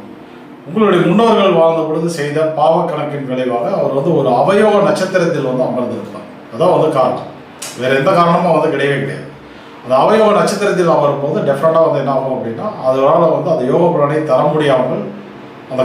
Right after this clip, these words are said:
கரணநாதன் வந்து தடுமாறுவார், வேற ஒண்ணும் கிடையாது. கரெக்டா? இப்ப அடுத்தது வந்து பாத்தீங்கன்னா, இப்ப ராகு குருவுடன் சப்போஸ் வந்து இணைஞ்சு இருந்தது அப்படின்னா இது என்ன நடக்கும் அப்படின்னா, பெருந்தன இழப்புகளை வந்து சந்திப்பார்.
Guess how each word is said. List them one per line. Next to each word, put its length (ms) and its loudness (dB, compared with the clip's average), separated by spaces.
கரணநாதன் 560 2
வந்து 240 -2
தடுமாறுவார், 600 2
வேற 160 0
ஒண்ணும் 200 -4
கிடையாது. 260 -8
கரெக்டா? 240 0
இப்ப 160 2
அடுத்தது 400 4
வந்து 200 2
பாத்தீங்கன்னா, 360 2
இப்ப 220 -2
ராகு 400 4
குருவுடன் 540 2
சப்போஸ் 280 -2
வந்து 200 0
இணைஞ்சு 280 0
இருந்தது 360 0
அப்படின்னா 260 -2
இது 140 -2
என்ன 180 0
நடக்கும் 300 2
அப்படின்னா, 340 -2
பெருந்தன 480 2
இழப்புகளை 440 2
வந்து 220 -2
சந்திப்பார். 200 -10